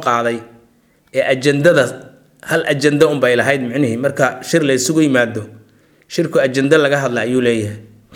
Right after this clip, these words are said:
Ajandaha laga hadlayay waa kan, ama mawduucna waa la yidhaha. Mawduuc ama ajanda. Ajanda waa af Laatiin hadda, laakiin luqad kasta ayay gashay. Tanaawala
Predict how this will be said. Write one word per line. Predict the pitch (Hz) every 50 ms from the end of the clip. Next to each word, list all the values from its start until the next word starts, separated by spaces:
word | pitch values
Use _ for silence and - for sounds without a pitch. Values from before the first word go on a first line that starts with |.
| - - - - - - _ _ - -
Ajandaha | 143 135 131 147 147 147 175 170 165 151
laga | 143 147 147 156
hadlayay | 143 147 131 131 131 127 127 135 135 127 127
waa | 113 117 123 123
kan, | 123 127 123 120
ama | 127 131 131
mawduucna | 131 139 139 139 147 180 170 139 135 135 131
waa | 123 117 110
la | 107
yidhaha. | 104 104 104 104 - - - - _ _ _ _ _ _ _ _ _ -
Mawduuc | 127 131 131 139 147 156 170 160 135
ama | 135 127 120 113
ajanda. | 120 120 123 139 139 135 113 113 107 90 - - - - - _ _ _ _ _ _ _ _ _ _ _ _ _ _ _ _ _ _ _ _ _ _ _ _ _ _ _ _ _ _ _ _ _ _ _ _ _ _ _ _ - -
Ajanda | 127 139 170 180 165 151
waa | 139 131 127
af | 120 - - - - - - - -
Laatiin | - 131 127 120 - - 165 175 190 180 190 - - - - -
hadda, | 139 147 143 135 139 127
laakiin | 110 127 127 120 - - 160 143 123 - - -
luqad | - 135 139 147 175 165 -
kasta | - 139 - - 135
ayay | 127 131 123 123
gashay. | 117 104 - - - - - _ _ _ _ _ _ _ _ _ _ _ _ _ _ _ _ _ _ _ _ _ _ _ - -
Tanaawala | 147 143 156 165 175 180 175 165 156 147 135 127